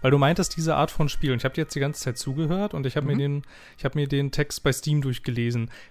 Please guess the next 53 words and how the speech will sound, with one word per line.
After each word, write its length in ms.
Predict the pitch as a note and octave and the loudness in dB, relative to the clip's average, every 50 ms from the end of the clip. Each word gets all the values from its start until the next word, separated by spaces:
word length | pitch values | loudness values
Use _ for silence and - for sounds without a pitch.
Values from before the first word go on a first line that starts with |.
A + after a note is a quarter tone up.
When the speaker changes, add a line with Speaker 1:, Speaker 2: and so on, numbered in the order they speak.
| - - - - C3 C3 A#2+ | -20 -18 -14 -10 -6 2 6
Speaker 1:
Was 200 | B2+ C3+ D3+ A2 | 6 6 8 8
Speaker 2:
<laughs> 0 | |
Ja. 80 | - | 8
Speaker 1:
für 80 | A2 F#3 | 8 8
eine 80 | E3 D#3+ | 8 8
Art 120 | E3+ F3 | 6 4
von 160 | - - E3+ | 6 4 4
Spiel 240 | - - - - E3 | 4 4 2 2 2
ist 340 | - - F3 - - - - | 2 0 -2 -2 -2 0 0
denn 160 | D#4+ D4+ C#4+ - | 0 0 0 0
das 380 | - C3+ A#2+ A2+ - - - - | 0 0 2 2 -2 -6 -6 -2
genau? 260 | - B2+ B2 B2 B2 C3 | 0 0 2 4 4 4
Also 160 | C3 C3 C#3 | 4 2 2
ich 40 | C3 | 2
mein, 140 | E3 E3+ E3 | 2 4 4
was 240 | F3+ - - - - | 2 0 0 -4 2
tue 240 | - - - C#4+ | 4 4 6 6
ich 160 | C#4+ - - - | 4 0 0 0
denn 180 | C3 A#2 A#2+ | 0 0 2
da? 160 | A#2+ B2 B2 | 2 2 4
Weil 80 | C#3+ C3+ | 2 2
bei 120 | B2+ C3+ | 2 2
Steam 320 | C3 - - - F3 G3+ A3+ | 0 0 -2 0 0 0 0
steht, 340 | - - - F#3+ F#3+ - - | -2 -4 -4 -4 -4 -4 -6
das 120 | D#3+ - | -8 -6
ist 320 | - F3+ - - - - | -6 -8 -8 -8 -8 -6
eine 340 | D#3 D3+ D#3 E3 E3+ E3+ E3+ - - - - - - - | -4 -2 0 0 0 0 -2 -4 -10 -20 -20 -20 -16 -8
Survival-Sandbox 1500 | - - - D3 C3 B2+ B2+ B2+ E3+ G3+ G3 F3 D3 B2+ - - - - - B2+ B2+ C3+ - - - D3+ C#3+ - - - | -4 0 0 0 2 4 4 4 4 4 2 2 0 0 0 -2 -4 -2 0 0 0 0 -4 -4 -2 -2 -2 -2 -2 -4
mit 240 | D#3 D3 - - - | -4 -4 -4 -6 2
Crew-Management. 920 | - - - F#3 G3+ G#3+ F#3+ D3 - A2+ A#2 A2+ - - - - A#2+ B2+ | 8 8 10 10 10 8 6 6 4 4 4 2 0 2 2 0 2 2
Speaker 2:
<laughs> 20 | |
Speaker 1:
Aber 160 | C3 B2 C#3+ | 4 4 6
du 140 | C3 C#3+ E3 G3+ | 8 10 10 10
hast 140 | G#3+ - | 10 8
ja 80 | - G#3 | 8 6
jetzt, 140 | G3+ G3 - | 6 8 6
du 60 | F#3 | 4
hast 120 | F#3+ - | 4 4
jetzt 140 | - G3 - | 2 0 0
gesagt, 220 | - E3+ F3+ F3 - | 0 0 0 0 -2
es 60 | F3+ | -4
gibt 140 | F3+ - F3+ | -4 -2 -4
doch, 120 | E3 - - - - - - - | -4 -4 -6 -12 -12 -14 -10 -8
es 120 | - - | -6 -6
gibt 140 | - - - | -4 -2 -2
doch 120 | - - | -2 -2
Kampagn-, 520 | - - A2+ G#2 - - - A#2 B2 E3+ - | -2 -4 0 6 6 8 8 6 2 2 0
also 220 | D#3 B2+ - A#2 | 0 0 0 0
eine 60 | A2+ | -2
Kampagne 720 | - - A2+ G2+ - - B2+ B2 D#3 F#3 G3 G#3 A3 G#3+ G#3+ G#3 - - - - | -2 -4 -6 -6 -4 -2 0 2 2 4 4 4 4 2 2 0 -4 -8 -10 -4
und 40 | - | -2
Speaker 2:
Also 160 | - - F#3 F3+ | 0 4 6 6
Speaker 1:
Missionen. 920 | F3+ E3+ - - - C3+ B2 A#2+ B2+ D3+ F3+ G3+ A3 A3 A#3+ A#3+ A#3 | 6 6 6 2 2 4 4 6 8 10 12 12 12 12 10 8 6